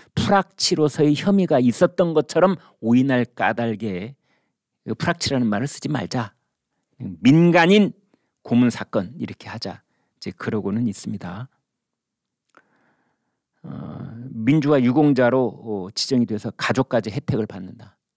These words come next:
뭐, 자식들이 뭐, 대학교 들어갈 때 혜택 받는다든지, 취직할 때 혜택을 받는다든지 그런 건데, 그 얘기가 초기에는 거의 확정된 것처럼 나왔다가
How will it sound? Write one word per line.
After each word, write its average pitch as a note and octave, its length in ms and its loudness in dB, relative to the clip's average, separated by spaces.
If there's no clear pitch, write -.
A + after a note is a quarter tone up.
뭐, B2 180 -14
자식들이 - 600 -2
뭐, F#2+ 260 -8
대학교 A2 360 2
들어갈 G#2+ 260 2
때 - 140 -10
혜택 G#2 300 -8
받는다든지, F#2 640 -10
취직할 F3+ 440 0
때 B2 160 -8
혜택을 G2+ 380 -10
받는다든지 G2+ 520 -16
그런 A2 220 -10
건데, G#2+ 340 -12
그 C#3+ 200 4
얘기가 C#3 280 4
초기에는 D#3 640 0
거의 A#2+ 220 -2
확정된 F#3 520 0
것처럼 D3+ 360 2
나왔다가 A2 460 -2